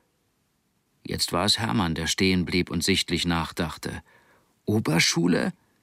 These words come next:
Opa Arjan sagt auch immer, ich soll zur Oberschule. Mal gucken." Sie kam an der Schulglocke an, die unter einem ein paar Quadratmeter großen, von Balken getragenen Dach hing.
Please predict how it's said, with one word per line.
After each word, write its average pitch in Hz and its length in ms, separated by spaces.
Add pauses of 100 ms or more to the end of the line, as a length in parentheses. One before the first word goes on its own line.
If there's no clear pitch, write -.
(580)
Opa 104 300
Arjan 127 340
sagt 131 300
auch 127 200
immer, 131 220
ich 101 120
soll 110 200
zur - 180
Oberschule. 98 680 (500)
Mal 113 160
gucken." - 480 (1120)
Sie - 160
kam 110 300
an 107 100
der 101 120
Schulglocke 113 680
an, 92 240
die 87 100
unter 87 320
einem 90 360
ein 85 300
paar 90 280
Quadratmeter 90 800
großen, 92 580
von 87 340
Balken 90 400
getragenen 85 720
Dach 90 320
hing. 78 300